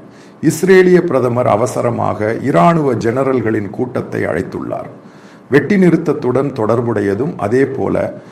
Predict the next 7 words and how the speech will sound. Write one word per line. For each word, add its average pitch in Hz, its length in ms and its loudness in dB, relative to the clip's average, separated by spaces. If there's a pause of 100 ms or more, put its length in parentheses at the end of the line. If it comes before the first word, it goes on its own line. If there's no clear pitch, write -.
(200)
இராணுவத்தை 143 840 0
காசாவில் 117 600 0
இருந்து 110 380 -2
பின்வாங்குவதும். 98 720 -6 (640)
இதன் 165 240 4
உடன்பாடு 175 580 4
என்னவென்றால், 110 680 -4